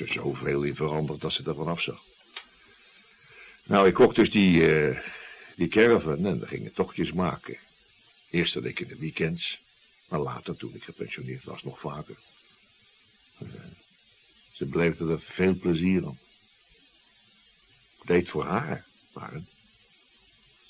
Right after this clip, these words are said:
In een huwelijk is het een kwestie van geven en nemen.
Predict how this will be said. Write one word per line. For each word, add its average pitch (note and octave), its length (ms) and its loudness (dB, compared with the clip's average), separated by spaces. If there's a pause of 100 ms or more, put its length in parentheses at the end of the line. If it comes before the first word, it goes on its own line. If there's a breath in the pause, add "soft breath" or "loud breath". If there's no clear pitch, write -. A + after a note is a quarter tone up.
(1700 loud breath)
In - 140 0
een F2 200 6
huwelijk C3+ 460 8
is F2+ 320 2
het E2+ 140 2
een D#2+ 120 0
kwestie F#2 640 0 (100)
van D#2+ 140 -6
geven E2+ 420 0
en D#2+ 100 0
nemen. - 360 -6